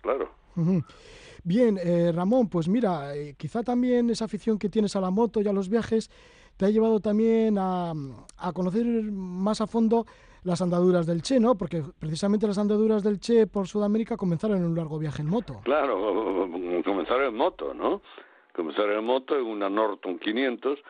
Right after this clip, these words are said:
Speaker 1: eh, yo en una Vespa ciento veinticinco, mucho más modesto, ¿no?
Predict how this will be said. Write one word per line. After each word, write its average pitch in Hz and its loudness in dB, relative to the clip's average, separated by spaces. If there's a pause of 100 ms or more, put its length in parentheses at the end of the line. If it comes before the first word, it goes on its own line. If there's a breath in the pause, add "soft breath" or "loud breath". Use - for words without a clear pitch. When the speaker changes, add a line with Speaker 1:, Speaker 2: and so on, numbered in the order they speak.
(440 loud breath)
Speaker 1:
eh, 90 0
yo 110 0
en 107 -2
una 110 -2
Vespa 95 -2
ciento 98 -4
veinticinco, 95 -4
mucho 92 -2
más 92 0
modesto, 95 -2
¿no? 90 -4